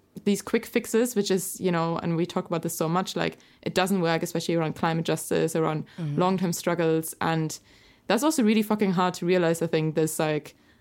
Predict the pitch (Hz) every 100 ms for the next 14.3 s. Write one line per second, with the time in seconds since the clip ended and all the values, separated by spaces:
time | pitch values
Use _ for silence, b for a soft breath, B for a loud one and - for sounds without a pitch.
0 | b - 185 165 165 165 208 247 247 214
1 | 190 170 - - 185 214 208 196 - 220
2 | 190 190 196 170 - 170 165 165 170 180
3 | 170 190 175 180 190 208 165 156 180 -
4 | B B B B B 180 165 170 170 170
5 | 160 156 190 220 202 - - 190 175 170
6 | 208 233 214 190 202 B B - 185 -
7 | 240 214 208 214 214 180 180 196 190 247
8 | 302 285 226 202 175 175 202 220 233 220
9 | 202 185 202 202 202 - 196 196 170 170
10 | 160 - b b b b _ _ _ -
11 | 208 - 208 208 - 202 202 196 196 190
12 | 175 170 - - - 160 - - - 175
13 | - 175 165 165 165 165 165 160 160 156
14 | 151 - 156